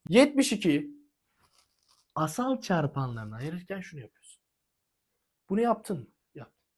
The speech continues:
Bundan sonra şunu düşünüyorsun. Hangi asala bölebilirim ya? Hocam üçe de bölünür, ikiye de bölünür diye sesler geliyor kulağıma. Şu an kulağımda onlar dönüyor. Çocuklar ister üç yaz, ister iki yaz.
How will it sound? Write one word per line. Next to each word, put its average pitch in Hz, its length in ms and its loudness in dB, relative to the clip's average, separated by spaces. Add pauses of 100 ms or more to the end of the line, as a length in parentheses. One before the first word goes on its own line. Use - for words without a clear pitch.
(440)
Bundan 285 340 12
sonra 277 220 2
şunu 262 180 0
düşünüyorsun. 196 520 -4
Hangi 277 440 4
asala 214 360 8
bölebilirim 131 600 2
ya? 170 160 -10 (420)
Hocam 208 460 8 (640)
üçe 277 280 6
de 285 120 10
bölünür, 165 400 8
ikiye 247 340 2
de 269 140 8
bölünür 165 460 4 (260)
diye 226 180 4
sesler 196 480 6
geliyor 117 340 0
kulağıma. 117 400 -8
Şu 160 180 -4
an 143 180 -2
kulağımda 139 520 0
onlar 143 360 -2
dönüyor. 127 280 -6 (580)
Çocuklar 220 400 2
ister 208 320 2
üç 220 200 2
yaz, 208 300 0 (800)
ister 190 400 2 (240)
iki 160 220 -2
yaz. - 320 -6